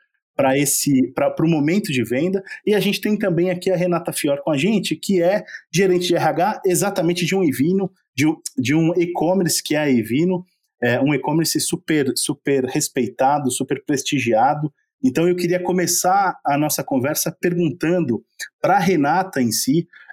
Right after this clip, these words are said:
é, o que que tem mudado, o que que mudou nesses últimos sessenta dias que a gente tem vivido essa, essa pandemia, o que tem mudado na área de recursos humanos da Evino e de que maneira,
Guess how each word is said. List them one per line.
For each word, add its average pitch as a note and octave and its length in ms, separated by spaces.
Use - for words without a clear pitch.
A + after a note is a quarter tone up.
é, - 180
o - 60
que G3 120
que G3 140
tem G3 240
mudado, D#3 680
o A#2+ 60
que F3 140
que G#3+ 120
mudou D#3+ 380
nesses B2+ 260
últimos D#3 360
sessenta E3+ 500
dias C#3 300
que - 100
a - 40
gente C3 200
tem C3 140
vivido B2 560
essa, A2 800
essa A2+ 260
pandemia, C3+ 840
o B2 80
que F3+ 100
tem F#3 220
mudado F3+ 600
na F3+ 180
área G3 300
de E3 100
recursos D3+ 420
humanos B2+ 560
da C#3+ 220
Evino C#3+ 540
e C3 80
de C#3 140
que G#3 180
maneira, D#3 720